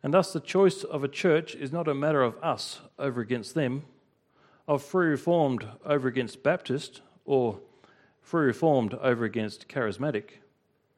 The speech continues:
No, we must simply ask, "Where is Christ gathering his church? Where does he call me to join?" How then will we ever know this?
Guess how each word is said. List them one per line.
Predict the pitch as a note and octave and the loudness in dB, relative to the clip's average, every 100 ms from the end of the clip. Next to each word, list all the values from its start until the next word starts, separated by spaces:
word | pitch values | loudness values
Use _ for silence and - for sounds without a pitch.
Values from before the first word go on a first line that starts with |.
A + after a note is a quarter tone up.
| _ _ _ - | _ _ _ -4
No, | C3 C#3+ D3 C#3 - _ _ _ _ _ - | 4 4 4 0 -14 _ _ _ _ _ -4
we | C#3+ | 0
must | C3+ - | 0 0
simply | F#3+ E3 D#3+ | -2 -2 0
ask, | B2+ A#2+ B2+ - - - _ _ _ _ _ _ | 2 2 0 -6 -18 -20 _ _ _ _ _ _
"Where | A2+ B2+ D#3+ E3+ | -2 2 2 0
is | - C#3+ | -4 -10
Christ | - F#3 A#2 E2+ - - - _ _ - - | -4 0 2 0 -8 -18 -20 _ _ -10 -2
gathering | A2 B2 B2 A#2+ | -2 -2 -4 -8
his | - B2+ - | -8 -8 -6
church? | - D3 G#3 - - _ _ _ _ _ _ _ _ _ - | -2 -2 -4 -12 -18 _ _ _ _ _ _ _ _ _ -4
Where | C3 E3+ | 2 6
does | E3 D3+ | 6 4
he | - G3 A#2+ F#2+ - - | 4 4 4 -2 -10 -20
call | - D3 | -2 0
me | D3 D3+ | 2 -2
to | C#3 | -6
join?" | B2 C3+ E3+ G3 - _ _ _ _ _ _ _ _ _ _ - - - _ - | -4 -4 -2 -6 -10 _ _ _ _ _ _ _ _ _ _ -20 -20 -20 _ -4
How | C3+ C#3 | 0 2
then | B2 F2+ D#2+ - _ _ _ _ _ _ _ _ | 2 0 -8 -18 _ _ _ _ _ _ _ _
will | C3 | -6
we | A2+ A2+ | -4 -2
ever | A2 G#2+ | -4 -4
know | G#2+ | -4
this? | B2 D3+ - | -6 -10 -14